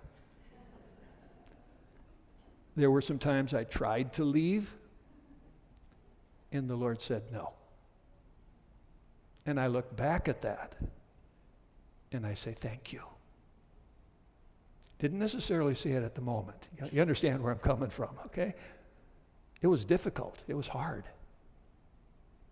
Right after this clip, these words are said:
But I have learned this in life, that the God who sits in heaven, who sits on the throne of everything, loves me with a love so vast,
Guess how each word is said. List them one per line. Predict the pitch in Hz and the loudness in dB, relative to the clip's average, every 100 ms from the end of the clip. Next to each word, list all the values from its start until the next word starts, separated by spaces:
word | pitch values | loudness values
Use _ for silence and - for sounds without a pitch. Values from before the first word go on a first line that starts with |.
| - - - - - - - - - - | -20 -20 -20 -20 -20 -20 -20 -20 -20 -14
But | 135 | -6
I | 123 | -2
have | 175 156 | 0 0
learned | 151 123 | 0 0
this | 127 135 - | 0 -2 -4
in | 117 | -6
life, | 117 117 107 - - - - - - - - - - - - - - - - - - - | -6 -6 -6 -10 -16 -20 -20 -20 -20 -20 -20 -20 -20 -20 -20 -20 -20 -20 -20 -20 -20 -16
that | 131 | -6
the | 131 | -6
God | 107 147 165 160 | -2 0 0 0
who | 156 | -2
sits | - - 135 - | -2 -6 -6 -6
in | 113 | -8
heaven, | 95 123 113 117 92 - - - - - - - - - - - - - - - - - - | -6 -6 -6 -8 -10 -20 -20 -20 -20 -20 -20 -20 -20 -20 -20 -20 -20 -20 -20 -20 -20 -20 -6
who | 147 | -6
sits | - 175 - | 0 -2 0
on | 180 | -2
the | 160 | 0
throne | 131 - 127 123 123 107 107 110 127 - - - - - | -2 -4 -2 0 2 0 -4 -10 -18 -20 -20 -20 -20 -18
of | - 123 | -14 -8
everything, | 120 117 127 113 - 135 - - - - - - - - - - - - - - - - - - - - - | -6 -6 -6 -6 -6 -10 -12 -20 -20 -20 -20 -20 -20 -20 -20 -20 -20 -20 -20 -20 -20 -20 -20 -20 -20 -20 -10
loves | 131 117 147 143 147 - | -4 0 2 0 -6 -10
me | 120 123 123 | -6 -4 -4
with | 120 110 | -4 -6
a | 110 | -6
love | 110 117 127 143 135 | -4 -2 -2 -4 -8
so | - 131 131 | -10 -6 -4
vast, | 120 107 110 104 95 - - - | -6 -6 -6 -6 -6 -8 -8 -10